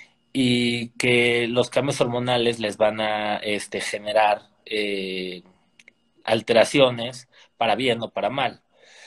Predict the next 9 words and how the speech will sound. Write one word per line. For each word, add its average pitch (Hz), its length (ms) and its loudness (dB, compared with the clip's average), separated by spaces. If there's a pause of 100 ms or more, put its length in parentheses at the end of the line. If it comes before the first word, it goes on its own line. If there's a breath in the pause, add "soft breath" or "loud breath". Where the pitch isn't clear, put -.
(260 soft breath)
Una 151 200 -2
mujer 147 500 0
que 117 100 -6
no 117 120 -8
ha 117 80 -8
tenido 123 380 -2
hijos, - 680 -8 (480)
ajá, 113 300 -4
está 123 560 2